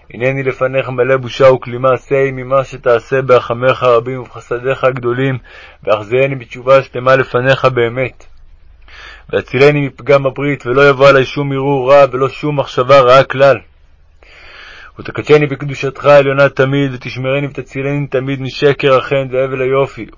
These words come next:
ותזכני שלא אנהוג בעצמי שום חן של שקר, לא בישיבה ולא בעמידה ולא בהליכה ולא באכיל-,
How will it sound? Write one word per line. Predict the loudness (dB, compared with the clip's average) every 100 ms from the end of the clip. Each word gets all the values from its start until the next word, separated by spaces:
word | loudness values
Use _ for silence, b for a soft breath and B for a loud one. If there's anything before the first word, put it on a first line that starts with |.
| -20
ותזכני | -10 -8 2 2 2
שלא | -2 -2 -2
אנהוג | -2 -2 -2 0
בעצמי | -2 -2 -6 -10
שום | -10 -8 -8 -8
חן | -2 -2 -2
של | -6 -10
שקר, | 0 0 0 -8 -14 b b b -12
לא | -6
בישיבה | -6 -6 -8 -2 4 4
ולא | 6 2
בעמידה | 4 4 2 0 4 4
ולא | 4 0
בהליכה | 4 4 2 -2 2 2
ולא | 0 0
באכיל-, | 2 0 -6